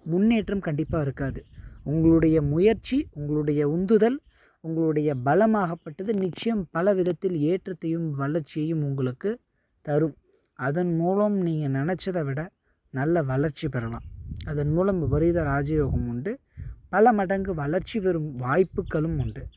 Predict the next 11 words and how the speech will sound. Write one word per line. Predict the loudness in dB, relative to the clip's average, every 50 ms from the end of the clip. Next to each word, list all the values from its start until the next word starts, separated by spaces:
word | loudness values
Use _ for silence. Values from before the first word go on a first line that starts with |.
| _ -20 _ _
அதனால | _ -2 0 4 4 4
விருச்சக | 4 4 2 0 -2 -2 -2 0
ராசி | -2 -2 -2 -4 -6 -6 -8
கிடைக்கும் | -6 -6 -2 0 0 0 2 0 -2 -2
வாய்ப்பை | 0 0 0 0 -2 -2 -4 -6 -6 -6 -8 -10 -10 -12 -14 -16 -10
தவற | -6 -4 2 4 4 4 4
விடாம | 4 2 2 0 0 0 -2 -2 -6 -8
சரியா | -10 -10 -6 -2 -2 0 0 -2 -4 -4
பயன்படுத்துங்க. | -4 -4 -2 -2 -2 -2 -2 -4 -6 -6 -6 -6 -6 -8 -10 -14 -18 -20 -20 -20 -20 -10 -4
உங்களுடைய | -2 2 4 4 6 6 4 4 2 2 2 2
உழைப்பு | 2 2 2 4 4 2 2 0 _ 0 0 0